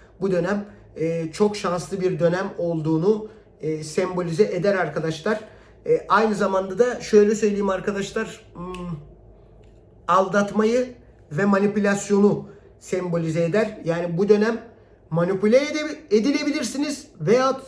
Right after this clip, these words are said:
siz, e, manipüle edebilirsiniz bu dönemde arkadaşlar.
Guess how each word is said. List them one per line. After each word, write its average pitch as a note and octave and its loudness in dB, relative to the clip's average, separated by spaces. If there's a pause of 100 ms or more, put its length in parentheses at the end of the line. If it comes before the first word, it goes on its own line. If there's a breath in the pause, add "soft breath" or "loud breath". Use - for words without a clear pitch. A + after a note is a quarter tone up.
siz, - -4 (600 soft breath)
e, D3+ 0 (680)
manipüle D#3 -2
edebilirsiniz D3 -2
bu E3 -4
dönemde D#3+ 0
arkadaşlar. E3+ -4